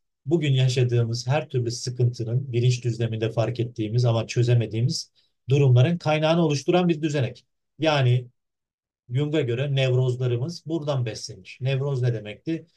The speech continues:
Psikolojik sıkıntılar. Bir kaygı bozukluğu olabilir, bir davranış bozukluğu olabilir, bir iç sıkıntısı da olabilir, hiç fark etmez. Huzursuzluk olabilir, depresyon olabilir, O K B olabilir, panik atak olabilir.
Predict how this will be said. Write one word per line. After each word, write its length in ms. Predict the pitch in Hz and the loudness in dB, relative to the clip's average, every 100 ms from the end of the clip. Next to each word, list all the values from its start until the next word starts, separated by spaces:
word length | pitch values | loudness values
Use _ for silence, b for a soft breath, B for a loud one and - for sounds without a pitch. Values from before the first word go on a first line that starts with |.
| _ _ | _ _
Psikolojik 460 | - - 127 120 | -14 -2 -2 -2
sıkıntılar. 640 | - 131 135 123 120 95 - _ _ _ 139 | -6 -8 -4 -4 -6 -12 -16 _ _ _ -8
Bir 140 | 123 | -4
kaygı 300 | 135 127 123 | -2 -2 0
bozukluğu 320 | 123 120 123 | -2 -2 -4
olabilir, 420 | 127 127 123 123 | -2 0 0 -2
bir 100 | 120 | -2
davranış 400 | 120 117 117 123 | -2 -2 -2 -4
bozukluğu 340 | 131 120 123 131 | -4 -6 -6 -2
olabilir, 440 | 127 127 120 131 | 0 0 0 -2
bir 120 | 123 | -4
iç 100 | 123 | -6
sıkıntısı 540 | 123 - - 131 123 - | -8 -10 -6 -6 -6 -8
da 60 | |
olabilir, 260 | 139 131 131 | -4 -2 -4
hiç 140 | 127 | -6
fark 240 | - 131 123 | -4 -4 -2
etmez. 400 | 123 135 131 - B B | -4 -2 -2 -6 B B
Huzursuzluk 640 | 139 131 131 - 127 131 131 | -2 0 0 -2 -2 -2 0
olabilir, 520 | 131 127 123 139 123 | 0 2 2 2 2
depresyon 540 | 120 123 127 123 135 | 0 2 0 0 -4
olabilir, 640 | 131 131 131 131 135 127 - _ | -2 -2 -2 -2 -2 -4 -8 _
O 220 | 139 127 | -2 -2
K 240 | 135 131 | 0 0
B 80 | 127 | 0
olabilir, 560 | 135 131 131 123 127 123 | -2 -2 -2 -2 -4 -2
panik 260 | 127 131 | -2 -2
atak 280 | 135 - 131 | -4 -6 -6
olabilir. 560 | 135 135 127 131 127 | -2 -2 0 0 -2